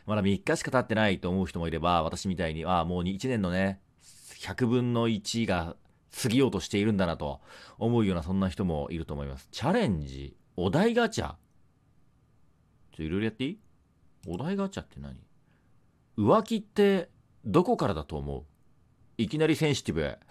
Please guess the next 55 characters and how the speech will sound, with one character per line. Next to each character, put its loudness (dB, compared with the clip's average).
<laughs> -20
二 2
千 2
二 0
十 2
一 -2
年、 0
速 -4
攻 4
で 6
セ 2
ン 4
シ -4
テ -4
ィ -4
ブ -4
で -8
す -16
ね。 -10
こ 2
れ 4
は 10
何？ 2
こ -8
の -4
お 0
題 4
は 2
コ -4
メ 0
ン 0
ト 2
出 -2
て 0
き -18
た。 -14
他 -4
に 0
も 2
あ 0
る -2
か -14
な？ -16
女 4
子 0
力 2
っ -2
て -6
何 0
だ 2
と -2
思 -4
う？ -12
結 0
構、 8